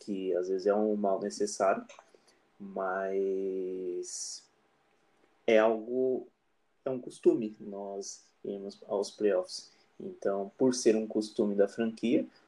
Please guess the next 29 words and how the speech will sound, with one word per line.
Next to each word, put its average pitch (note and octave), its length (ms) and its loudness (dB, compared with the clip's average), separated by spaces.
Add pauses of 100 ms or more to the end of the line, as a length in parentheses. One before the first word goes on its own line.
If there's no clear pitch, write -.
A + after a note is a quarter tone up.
(120)
um G#2+ 300 0
costume A#2+ 520 -4
de A#2 140 2
torcer A2 420 8
por - 120 -4
essa G#2+ 240 6
franquia, A2 680 0 (380)
é G#2+ 140 2
algo A2 720 2
estranho, A#2+ 680 2 (320)
é, F#2+ 360 -2
de G2+ 160 -6
início. G#2 440 -6 (320)
Então, A2+ 520 6
hoje, - 520 10 (260)
preparado F#2+ 560 -4
nós G#2+ 260 -8
não A2+ 160 -8
estamos. G#2+ 500 -10 (280)
Mas G#2+ 340 0
sabemos G#2 480 2
que, F3+ 420 -2 (180)
é, F2 560 -2
como G2+ 160 -4
eu F#2+ 40 -6
falei, A2+ 400 2
muitos G#2 320 -6
estão A2+ 360 4
cientes - 680 2